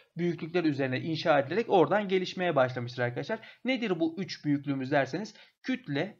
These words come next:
uzunluk ve zaman arkadaşlar. Burada kütle küçük M harfiyle gösteriliyor. Birimi kilogramdır. Burada uzunluk büyük L, X, D gibi harflerle gösterilebilir.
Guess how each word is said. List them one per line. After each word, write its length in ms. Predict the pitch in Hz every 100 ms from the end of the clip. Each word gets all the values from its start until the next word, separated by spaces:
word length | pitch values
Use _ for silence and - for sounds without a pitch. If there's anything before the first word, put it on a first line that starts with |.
| -
uzunluk 640 | 220 185 170 165 220 -
ve 180 | 190 226
zaman 360 | 170 175 208 185
arkadaşlar. 560 | 127 120 123 120 123 120 - - 247
Burada 280 | 262 226
kütle 480 | - 247 - 208 - -
küçük 320 | 220 220 214
M 120 | 202
harfiyle 440 | 196 170 139 127 123
gösteriliyor. 640 | 127 143 156 170 185 202 -
Birimi 360 | 202 196 139
kilogramdır. 680 | 131 147 151 190 190 196 - - _ _ -
Burada 220 | 240 190
uzunluk 500 | 226 202 214 214 214 _
büyük 380 | 175 214 214 -
L, 200 | 156 143
X, 520 | 147 - 185 - - -
D 340 | 160 185 196
gibi 220 | 170 160
harflerle 440 | 156 147 156 135 123
gösterilebilir. 840 | 147 160 175 175 165 175 180 -